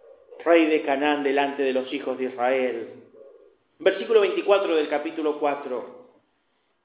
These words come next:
"Y la mano de los hijos de Israel fue endureciéndose más y más contra el rey Jabín de Canaán, hasta que lo destruyeron." Una mujer astuta,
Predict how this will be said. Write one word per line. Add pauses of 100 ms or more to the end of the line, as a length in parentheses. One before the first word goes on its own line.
(120)
"Y
la
mano
de
los
hijos
de
Israel
fue
endureciéndose
más
y
más
contra
el
rey
Jabín
de
Canaán, (480)
hasta
que
lo
destruyeron." (1300)
Una
mujer
astuta,